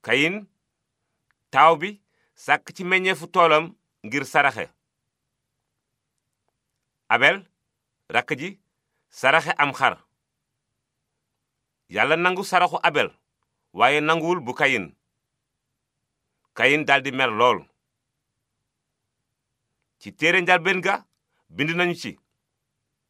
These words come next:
Aji sax ji ne Kayin, "Lu tax nga mer? Te lu tax sa xar kanam lëndëm?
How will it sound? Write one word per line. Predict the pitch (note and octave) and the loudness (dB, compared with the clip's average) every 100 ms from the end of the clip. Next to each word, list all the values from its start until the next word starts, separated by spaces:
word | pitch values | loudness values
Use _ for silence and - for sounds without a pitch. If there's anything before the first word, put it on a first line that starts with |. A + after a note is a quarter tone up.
| _ _ _ _ _ _ _ _ _ _ _ _ | _ _ _ _ _ _ _ _ _ _ _ _
Aji | A#2 C3+ | -6 -4
sax | D3 E3+ | -4 -4
ji | D#3+ | -2
ne | D#3+ | -2
Kayin, | D#3+ E3 D#3 A2 D2 _ _ _ _ _ _ _ _ _ | 0 0 -2 -4 -10 _ _ _ _ _ _ _ _ _
"Lu | - A3 | -16 -4
tax | G#3+ | -4
nga | F#3 F3 | 0 -2
mer? | E3+ D#3 G#2 _ _ _ _ _ _ _ _ _ _ _ _ _ | 2 0 -2 _ _ _ _ _ _ _ _ _ _ _ _ _
Te | - | -10
lu | D#3 | -6
tax | D#3 F3+ | -2 0
sa | - | -2
xar | F3+ - F#3 F3 | -8 -4 -2 0
kanam | F3+ E3+ E3+ | 0 0 -2
lëndëm? | A2 C#3+ D3 G2+ | -2 0 0 -4